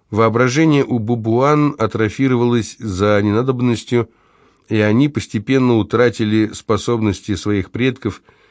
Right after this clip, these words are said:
и разучились читать интересные волнующие истории и делиться друг с другом радостью.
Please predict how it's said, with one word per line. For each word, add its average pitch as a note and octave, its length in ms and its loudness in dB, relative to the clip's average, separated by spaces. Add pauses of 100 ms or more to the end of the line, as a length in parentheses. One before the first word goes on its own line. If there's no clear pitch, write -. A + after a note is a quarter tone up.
(140)
и A2 220 0
разучились G#2+ 880 -2 (340)
читать A2 460 -2
интересные A2 720 -2
волнующие G#2+ 800 0
истории G#2+ 680 0 (960)
и B2 120 -2
делиться A2+ 540 -2
друг G#2+ 320 -4
с F2 80 -10
другом A2+ 640 0 (180)
радостью. G2+ 840 -2